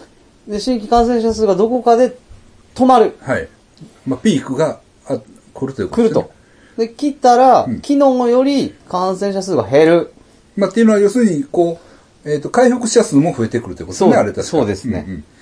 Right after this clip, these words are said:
Speaker 2: うん。うん。
Speaker 1: で、
Speaker 2: うん。
Speaker 1: 時間がかかりながら、
Speaker 2: ええ。まあ、
Speaker 1: 減って、
Speaker 2: はい。
Speaker 1: 累計が減っていく
Speaker 2: ええ。
Speaker 1: っていうことなんです。
Speaker 2: 累計というか、要するに感染者が減っていくことですね。
Speaker 1: そうですね。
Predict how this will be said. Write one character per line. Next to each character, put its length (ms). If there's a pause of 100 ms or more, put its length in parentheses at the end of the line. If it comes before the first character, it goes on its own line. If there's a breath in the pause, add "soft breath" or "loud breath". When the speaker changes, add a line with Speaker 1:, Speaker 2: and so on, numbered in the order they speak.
(520 soft breath)
Speaker 2:
う 40
ん。 60 (360)
う 20
ん。 20
Speaker 1:
で、 320
Speaker 2:
う 60 (380)
ん。 60
Speaker 1:
時 160
間 380
が 140
か 240
か 140
り 100
な 160
が 100
ら、 220
Speaker 2:
え 180
え。 380
ま 240 (260)
あ、 60
Speaker 1:
減 80
っ 40
て、 220
Speaker 2:
は 60
い。 40
Speaker 1:
累 180
計 240
が 120
減 180
っ 20
て 180
い 40
く 20
Speaker 2:
え 160
え。 200
Speaker 1:
っ 60
て 160
い 140
う 120
こ 180
と 100
な 80
ん 20
で 60
す。 40
Speaker 2:
累 100
計 40
と 60
い 20
う 60
か、 100
要 80
す 80
る 60
に 60
感 280
染 320
者 220
が 140 (580)
減 100
っ 20
て 120
い 20
く 60
こ 80
と 60
で 40
す 0
ね。 40
Speaker 1:
そ 100
う 40
で 60
す 140
ね。 280